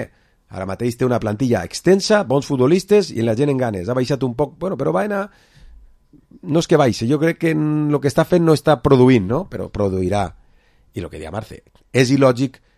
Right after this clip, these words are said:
que he generat vint-i-quatre tirs per partit, joder, i només fer un gol. I en l'altre cap. No és normal. No és normal. Veurem.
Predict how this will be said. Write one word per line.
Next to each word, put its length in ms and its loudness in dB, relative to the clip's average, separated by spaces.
que 100 -4
he 60 -6
generat 400 -2
vint-i-quatre 800 0
tirs 240 0
per 160 2
partit, 340 0
joder, 400 -2
i 120 -4
només 240 -4
fer 100 -2
un 100 -4
gol. 220 -8
I 100 0
en 120 0
l'altre 280 -2
cap. 260 -6
No 240 4
és 120 2
normal. 460 -4
No 360 -2
és 220 0
normal. 400 -10
Veurem. 360 -4